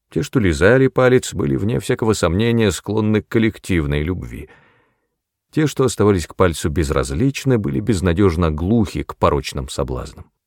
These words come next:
Одна из женщин, в которой он проверкой пальцем обнаружил оргиастические наклонности —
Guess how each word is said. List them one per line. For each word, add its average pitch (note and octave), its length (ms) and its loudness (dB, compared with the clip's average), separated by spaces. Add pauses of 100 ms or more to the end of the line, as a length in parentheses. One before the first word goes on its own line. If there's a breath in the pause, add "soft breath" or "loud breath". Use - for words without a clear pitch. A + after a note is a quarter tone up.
(1500)
Одна F#2 300 -2
из A#2 100 0
женщин, A2+ 560 2
в - 40 -8
которой - 360 -2
он G2 120 0
проверкой F2 540 0
пальцем F#2 560 0
обнаружил E2+ 540 0
оргиастические D#2+ 880 -2
наклонности — A2+ 840 0